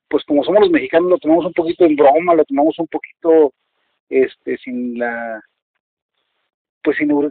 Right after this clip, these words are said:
sin la emergencia, sin urgencia que amerita, porque si no nos vol-, <laughs> yo creo que también nos volveríamos locos si no tomamos las, este tipo de cosas a, un poquito más a la ligera.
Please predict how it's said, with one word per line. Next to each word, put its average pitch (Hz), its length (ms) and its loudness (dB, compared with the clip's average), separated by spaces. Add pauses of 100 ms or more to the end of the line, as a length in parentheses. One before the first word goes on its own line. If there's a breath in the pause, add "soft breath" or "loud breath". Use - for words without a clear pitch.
sin 156 100 -2
la 143 80 4
emergencia, 160 540 0
sin 160 140 0
urgencia 151 360 0
que - 100 -4
amerita, 151 440 0
porque 131 220 -8
si 131 100 -8
no 143 100 0
nos 185 140 0
vol-, 139 220 2
<laughs> 180 220 -10
yo 160 80 2
creo 175 140 -2
que - 80 -20
también 143 220 0
nos 160 100 0
volveríamos 143 480 2
locos 147 240 -2
si 139 80 -10
no 135 160 -4
tomamos 143 380 -4
las, 131 160 2
este - 240 -10
tipo 143 220 -12
de - 60 -18
cosas - 300 -4
a, 113 420 -4 (260)
un 151 120 -8
poquito 151 340 -10
más 147 140 0
a 156 80 2
la 147 80 0
ligera. 147 340 -2